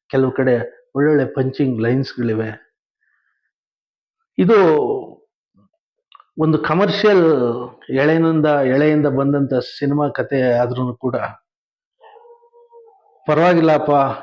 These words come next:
ಅನ್ನೋ ಮಟ್ಟಕ್ಕೆ ಪ್ರೇಕ್ಷಕರಿಗೆ ಒಂದು ಸಮಾಧಾನವನ್ನು ಕೊಡುತ್ತೆ. ಕೊಟ್ಟು ದುಡ್ಡಿಗೆ ಎಲ್ಲೂ ಕೂಡ ಮೋಸ ಅಂತ ಅನ್ಸೋದಿಲ್ಲ.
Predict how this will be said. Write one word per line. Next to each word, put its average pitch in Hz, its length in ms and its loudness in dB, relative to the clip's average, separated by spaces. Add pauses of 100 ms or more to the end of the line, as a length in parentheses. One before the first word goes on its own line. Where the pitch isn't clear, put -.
(540)
ಅನ್ನೋ 131 260 -2
ಮಟ್ಟಕ್ಕೆ 123 600 -4 (340)
ಪ್ರೇಕ್ಷಕರಿಗೆ 123 800 -4
ಒಂದು 110 600 -6 (140)
ಸಮಾಧಾನವನ್ನು 123 800 -2
ಕೊಡುತ್ತೆ. 117 580 -6 (680)
ಕೊಟ್ಟು 147 420 -2
ದುಡ್ಡಿಗೆ 127 680 -2 (520)
ಎಲ್ಲೂ 147 400 2
ಕೂಡ 143 200 -2 (880)
ಮೋಸ 135 360 -4
ಅಂತ 139 340 -4 (760)
ಅನ್ಸೋದಿಲ್ಲ. 123 540 -2